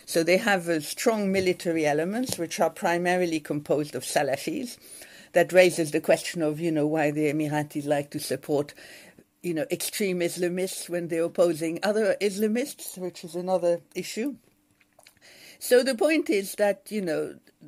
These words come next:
the, the S T C claims to represent all of the former P D R Y territory. They do not. And I think it's only today or yesterday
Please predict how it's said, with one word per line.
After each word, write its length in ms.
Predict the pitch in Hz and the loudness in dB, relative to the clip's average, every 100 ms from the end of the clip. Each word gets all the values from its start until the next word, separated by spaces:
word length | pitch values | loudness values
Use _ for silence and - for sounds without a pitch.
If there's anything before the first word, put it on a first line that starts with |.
| 120 175 | -20 -6
the, 220 | 165 180 175 | -2 -2 -2
the 320 | 185 185 151 - _ 240 | 0 0 -2 -12 _ 0
S 200 | 285 - | 0 -4
T 220 | 226 202 | -8 -8
C 400 | - - 190 180 | -8 -8 -10 -10
claims 480 | - 254 254 233 208 | -2 2 2 0 -4
to 120 | 190 | -4
represent 560 | 156 160 165 147 156 151 | -4 -4 -6 -6 -6 -4
all 260 | 175 180 170 | 0 2 2
of 140 | 147 | 0
the 160 | 143 147 - - | -2 -4 -8 -8
former 420 | - 180 160 147 | -2 0 0 -4
P 220 | 156 147 | -4 -4
D 200 | 143 147 143 | -2 -4 -4
R 160 | 143 139 | -6 -6
Y 220 | 139 131 | -6 -8
territory. 720 | - 147 131 117 139 131 139 | -6 -6 -6 -10 -12 -10 -6
They 240 | 147 156 | -2 -2
do 240 | 139 147 139 | -2 -6 -6
not. 300 | 135 - - - - - - | -8 -10 -18 -20 -20 -14 -4
And 120 | 165 | -2
I 60 | |
think 240 | 165 208 175 | -2 -2 -2
it's 180 | 170 - | -2 -2
only 240 | 180 170 | -4 -4
today 380 | 165 151 180 190 | -6 -2 0 2
or 100 | 170 | 0
yesterday 640 | 196 - - 170 151 160 | -2 -2 -4 -2 0 -2